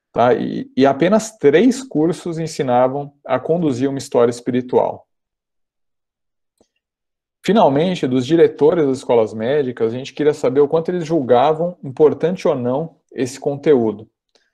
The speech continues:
A gente viu que cinquenta e três por cento consideravam o assunto muito importante,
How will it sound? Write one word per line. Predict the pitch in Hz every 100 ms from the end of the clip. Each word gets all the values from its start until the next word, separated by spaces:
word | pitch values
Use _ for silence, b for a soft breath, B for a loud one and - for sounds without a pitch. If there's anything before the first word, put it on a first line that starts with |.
| _ _ _ _ _ _ -
A | 117
gente | 135 160
viu | 151 165
que | -
cinquenta | 156 143 196 202
e |
três | - 147 143
por | - 123
cento | - 123 117
consideravam | 131 120 127 113 110 147 147
o |
assunto | 123 - 120 117
muito | 117 143 208 190
importante, | 143 120 - 120 135 147 -